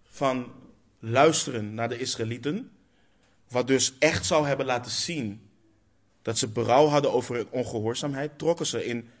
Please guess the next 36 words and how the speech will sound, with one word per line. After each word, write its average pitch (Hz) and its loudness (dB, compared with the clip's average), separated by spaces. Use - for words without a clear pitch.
overmoed 127 2
op. 104 -4
Dat 117 -4
wil 135 4
zeggen 147 2
met 131 -2
arrogantie, 131 0
met 113 -6
hoogmoed. 113 -2
Terwijl 135 4
Mozes 151 2
naar 147 0
hun 120 -4
toe 143 -2
kwam 139 -2
en 113 -6
zei 123 0
dat 107 -8
de 113 -6
Heere 131 0
heeft 123 -2
gezegd 120 -6
dat 117 -6
ze 113 -6
niet 127 -4
moeten 139 -8
optrekken 107 -8
en 101 -6
strijden, 104 -6
want 104 -8
hij 107 -8
is 147 0
niet 131 -6
in 113 -6
hun 104 -6
midden. 101 -8